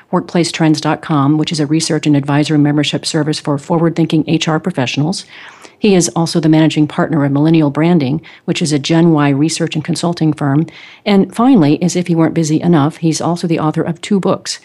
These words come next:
One is called Promote Yourself, the other is Me two point oh. And as a quick side note, I always like to say how I meet my guests. I have been following Dan for quite some time.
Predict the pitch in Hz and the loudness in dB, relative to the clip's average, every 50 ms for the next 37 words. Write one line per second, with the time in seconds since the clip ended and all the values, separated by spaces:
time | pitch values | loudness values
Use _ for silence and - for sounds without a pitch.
0 | - - - - _ _ - 180 165 165 165 160 - - - 165 156 143 - 170 | -20 -20 -20 -20 _ _ -2 0 2 2 2 2 -2 -2 -2 -2 -2 0 0 2
1 | 156 160 175 - 151 156 147 - 151 139 131 - - - 151 151 151 165 151 147 | 2 2 2 2 0 -4 -4 -4 -4 -6 -6 -6 -4 -2 0 2 2 2 2 0
2 | 139 - 165 165 170 156 143 135 139 - 175 165 - - 151 143 147 156 139 113 | 0 0 0 2 2 2 2 0 0 -2 -6 -4 -2 0 0 2 2 2 0 -2
3 | 107 127 - _ - - - - - - _ _ - 185 180 180 170 - 190 - | -4 -6 -12 _ -20 -20 -20 -20 -20 -20 _ _ -2 0 2 2 2 0 -2 -2
4 | 262 269 - - - 190 180 151 147 143 139 147 147 156 147 - 160 156 156 143 | -2 -2 -2 -2 0 2 2 2 2 2 2 2 0 0 -2 -4 -6 -6 -6 -4
5 | - 156 139 131 156 143 139 139 135 139 139 - 139 131 127 123 131 127 117 123 | -4 -2 -2 -2 -2 0 2 2 2 2 2 0 0 -2 -2 -2 -4 -4 -4 -6
6 | - - - - - - 156 156 156 160 160 - 156 147 165 165 156 165 165 160 | -8 -8 -10 -12 -10 -6 -2 0 2 2 2 0 0 0 -2 0 2 0 0 0
7 | 165 160 147 147 147 151 147 147 147 143 143 147 143 - 147 139 139 - - 175 | 0 0 0 2 2 2 2 2 2 2 0 0 -2 -4 -8 -8 -6 -4 -2 -2
8 | 170 170 - 175 170 170 - 151 143 143 151 156 | -2 0 0 -2 -2 0 0 -2 0 0 0 -2